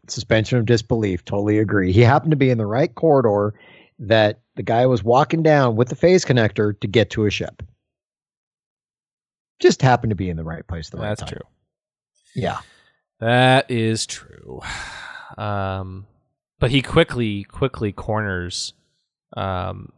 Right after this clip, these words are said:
Speaker 2: well, he, he follows Taraj and sneaks onto his ship.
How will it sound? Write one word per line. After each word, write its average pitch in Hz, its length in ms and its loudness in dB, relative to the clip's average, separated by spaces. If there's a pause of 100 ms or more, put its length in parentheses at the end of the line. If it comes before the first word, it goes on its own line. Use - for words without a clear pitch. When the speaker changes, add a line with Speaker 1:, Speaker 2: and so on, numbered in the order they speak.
(100)
Speaker 2:
well, 117 160 -2
he, 101 240 -8
he 107 100 -12
follows 120 360 4
Taraj 98 540 -6
and 101 100 -12
sneaks - 380 -6
onto 104 180 -8
his 101 100 -8
ship. - 380 -4